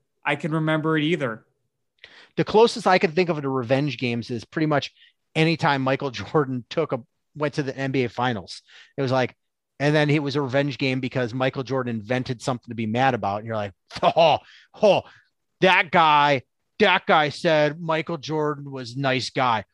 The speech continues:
Speaker 2: Oh, that's it. We're dropping forty on him tonight."
Speaker 1: Yeah.
Speaker 2: <laughs> Uh,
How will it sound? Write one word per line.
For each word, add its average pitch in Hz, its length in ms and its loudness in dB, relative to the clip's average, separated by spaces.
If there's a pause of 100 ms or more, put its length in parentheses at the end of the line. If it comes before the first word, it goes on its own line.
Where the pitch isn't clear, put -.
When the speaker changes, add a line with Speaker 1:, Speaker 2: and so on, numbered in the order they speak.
Speaker 2:
Oh, 156 460 4 (140)
that's 175 340 2
it. 135 220 -2 (360)
We're 165 220 2
dropping 160 440 0
forty 170 500 -4
on 120 160 -4
him 113 140 -12
tonight." 120 380 -8 (1120)
Speaker 1:
Yeah. 156 420 0
Speaker 2:
<laughs> - 60 -20 (1080)
Uh, 156 520 2